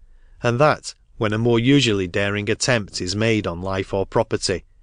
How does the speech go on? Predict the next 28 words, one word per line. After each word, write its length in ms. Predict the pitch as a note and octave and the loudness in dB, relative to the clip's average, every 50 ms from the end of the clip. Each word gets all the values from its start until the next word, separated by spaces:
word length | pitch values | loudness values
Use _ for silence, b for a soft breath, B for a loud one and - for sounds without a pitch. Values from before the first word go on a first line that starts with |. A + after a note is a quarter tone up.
| _ _ _ _ _ - | _ _ _ _ _ -4
it 160 | B2 A#2 - | -2 2 2
is 140 | B2 A2 A#2 | 2 2 2
made 320 | C3+ C#3 C3+ A#2+ G2+ F2+ | 4 4 4 4 2 0
by 140 | - F#2+ G#2+ | -4 -6 -4
strangers 800 | A2 - - - A#2+ A2+ A2+ A2 G#2+ G2 F#2 E2+ D#2+ - - - | -4 -2 -2 2 2 2 2 2 0 -2 -4 -4 -4 -6 -10 -8
and 180 | - G#2+ G#2+ A2 | -6 -2 2 2
not 220 | C3 C3+ A#2+ - | 4 2 2 0
by 160 | - G2 F#2 F#2 | -2 -4 -4 -2
genuine 480 | - - F#2+ F#2+ G2 G2+ G2+ G2+ G2+ | -2 -4 -4 -2 -2 -2 -2 -2 0
residents. 760 | G2+ G#2 G#2 F#2+ G2+ F2+ G2 F#2 D#2+ D#2+ - - - - - - _ _ _ _ _ _ _ _ _ _ _ _ _ _ _ _ _ _ - | 0 0 0 -2 -4 -4 -6 -8 -10 -10 -8 -6 -6 -6 -6 -8 _ _ _ _ _ _ _ _ _ _ _ _ _ _ _ _ _ _ 0
There 140 | - C3 C#3+ | 2 4 6
are, 220 | D#3+ D#3+ C#3+ A2+ G2+ | 6 6 4 4 0
indeed, 520 | F#2+ F#2 F#2+ B2 B2 A2+ G2+ F2+ E2+ - - - - | -2 -2 0 2 4 4 2 0 -4 -8 -18 -20 -16
few 280 | - - - A2+ A2+ A#2+ | -6 0 2 4 4 4
large 260 | B2 B2 B2 A#2+ - | 4 4 2 2 0
cities 480 | - - C#3 C3 - - F#2 F2 - - | 0 0 0 0 0 0 -2 -2 -4 -8
that 180 | - - - | -10 -12 -10
can 140 | - G#2+ F#2+ | -10 -12 -8
compete 580 | - - A2+ G2+ - - C3+ C#3 B2 - - G#2 | -6 -4 -4 -2 2 2 2 2 2 0 -4 -4
with 120 | F#2+ F#2+ | -2 0
our 220 | F#2+ F2+ F#2 G2+ | 2 2 2 2
own 300 | A2+ A2 G#2 G2 F2 D#2+ - - - - | 2 2 0 0 -4 -8 -14 -20 -18 -12
in 120 | - G#2 G2+ | -6 -4 -2
the 60 | G#2 | 0
systematic 720 | - - G#2 F#2+ - - G#2+ G#2+ B2 B2+ - - G2+ F2 - | 0 2 0 0 2 0 0 2 0 0 -2 -4 -6 -6 -6
suppression 640 | - - G2+ - - B2 A#2+ - - - G2 F#2 F#2 | -6 -6 -6 -2 0 0 0 0 0 -4 -6 -6 -8
of 80 | F2+ | -8
viciousness 760 | F2+ F#2 A#2 A2 - A2+ G2 - - G#2+ F#2+ F2 - - - | -4 -2 0 0 0 0 -2 -2 -2 -4 -4 -4 -6 -8 -12